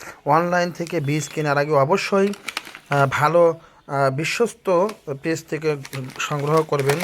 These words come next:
কেননা অনেকেই অল্প দামে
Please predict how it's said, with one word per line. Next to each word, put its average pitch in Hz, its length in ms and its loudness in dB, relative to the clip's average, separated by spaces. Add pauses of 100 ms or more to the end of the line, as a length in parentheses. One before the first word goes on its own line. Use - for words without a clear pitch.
(120)
কেননা 156 440 0 (1200)
অনেকেই 180 400 4
অল্প 175 520 6
দামে 160 440 4